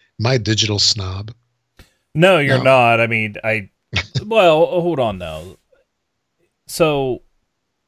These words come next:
Speaker 2: there was a ton of games for sale digitally.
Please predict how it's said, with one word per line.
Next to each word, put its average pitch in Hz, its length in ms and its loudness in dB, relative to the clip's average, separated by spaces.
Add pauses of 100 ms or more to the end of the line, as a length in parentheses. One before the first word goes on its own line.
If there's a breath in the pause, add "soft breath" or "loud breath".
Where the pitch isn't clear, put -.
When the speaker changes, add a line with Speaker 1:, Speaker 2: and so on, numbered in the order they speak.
(160)
Speaker 2:
there 269 160 -2
was 165 140 -2
a 135 80 -4
ton 220 400 -6
of 113 140 -4
games 107 300 -6
for 101 120 -14
sale 101 380 -6
digitally. 82 600 -14